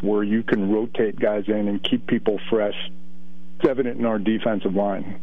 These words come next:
You know, we, we still have a, a significant number of guys there that are healthy that we can rotate. So it becomes that way as we get people back with our receivers.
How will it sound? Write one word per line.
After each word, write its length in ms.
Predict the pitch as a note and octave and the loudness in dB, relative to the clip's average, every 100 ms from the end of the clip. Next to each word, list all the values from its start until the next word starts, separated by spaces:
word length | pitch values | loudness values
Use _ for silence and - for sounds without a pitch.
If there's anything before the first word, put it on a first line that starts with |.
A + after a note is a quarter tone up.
| - | 0
You 60 | |
know, 60 | G#2 | 0
we, 200 | G2 G2 | 2 0
we 220 | G2 G#2+ - | 0 0 2
still 220 | A#2+ G#2+ | 2 2
have 140 | A2 | 0
a, 100 | G2 F#2 | 0 0
a 120 | G#2+ G2 F#2 - - - - - - - - - | 0 0 -2 -4 -4 -4 -4 -4 -4 -4 -2 0
significant 560 | G#2 A2+ B2 - A#2 | 0 0 0 -2 0
number 360 | A#2 A#2 A2 F#2+ | 0 2 2 0
of 140 | F#2+ | 0
guys 300 | G2 G#2 G#2 F#2 | 0 2 0 0
there 300 | G2+ A2 G#2+ | 0 2 2
that 220 | G2+ G2 | 0 0
are 240 | A#2 A2 G#2 | 0 0 0
healthy 440 | - G#2 G2+ G#2 | 0 -2 0 0
that 340 | F2+ F#2+ G2 - | 2 0 0 0
we 140 | G#2+ | -2
can 380 | F#2 A2 G#2+ G#2+ | 0 0 0 0
rotate. 520 | G2+ G2+ - G2+ G2 - - - - - - - - - - - | 2 0 0 0 0 -4 -4 -4 -4 -4 -6 -6 -6 -6 -2 0
So 80 | A2 | 0
it 80 | |
becomes 340 | A2+ A2 C#3 A#2 | 0 0 0 0
that 180 | A#2 B2 | 0 0
way 440 | A#2 A2 A2 G#2+ | 2 2 0 -2
as 180 | A#2 G2+ | -2 0
we 140 | G#2+ A2 | 0 0
get 200 | A2 G2 | 0 0
people 260 | A#2+ G#2 | 0 0
back 400 | G#2 G#2+ G#2 G2+ | 0 0 0 0
with 160 | - G2+ | 0 0
our 100 | G2+ | 0
receivers. 680 | F#2+ F2 B2 A#2 A#2 A#2 | -2 -2 0 2 2 0